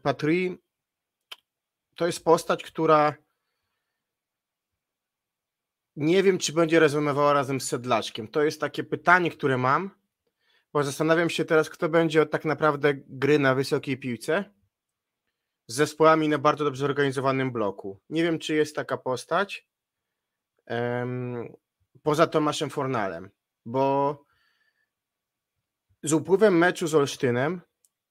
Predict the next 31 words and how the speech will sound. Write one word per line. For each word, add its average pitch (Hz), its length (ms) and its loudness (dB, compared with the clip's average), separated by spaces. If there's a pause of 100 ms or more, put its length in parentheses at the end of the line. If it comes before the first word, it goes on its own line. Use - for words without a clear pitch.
to 160 100 -2
wyglądało 156 600 4
tak, 151 400 2
że 147 460 0 (220)
im 151 440 0
bardziej 151 320 4
rozregulowany 143 720 0
był 135 120 -2
zespół 139 340 -4
A 131 80 0
Z 123 180 -2
S-u, 131 360 -2
tym 175 180 -2
lepiej 156 200 0
wyglądał 135 420 0
Patry, 165 500 -2 (380)
bo 147 200 6
on 151 260 2
kapitalnie 165 760 4
umie 165 600 2 (1000)
podkreślać 160 720 0
drużyny 151 360 2
źle 143 140 0
zorganizowane. 131 920 0
I - 100 -18
trochę 170 300 2
te 151 340 2
nasze 151 440 -2
koszmary 143 560 0
z - 100 -12
Tokio, 131 460 -4